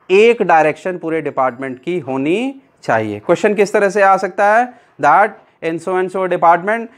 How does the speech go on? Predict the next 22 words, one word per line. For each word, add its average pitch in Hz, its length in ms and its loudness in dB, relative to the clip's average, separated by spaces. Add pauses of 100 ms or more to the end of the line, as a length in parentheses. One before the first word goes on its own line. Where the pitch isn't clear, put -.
(120)
in 151 120 -6
the 160 140 2
finance 175 340 0
department, 175 680 -2
mister 160 240 -8
P 175 140 -2
K 190 80 0
Goyal 170 360 2
is - 40 -8
the 175 180 2
finance 165 380 0
manager, 180 600 0 (380)
And 190 320 0
there 165 140 0
are 156 140 2
twenty-five 180 520 -2
employees 180 400 -2
working 180 340 -4
in 180 80 -2
the 180 100 -2
finance 175 400 -2
department, 175 600 -2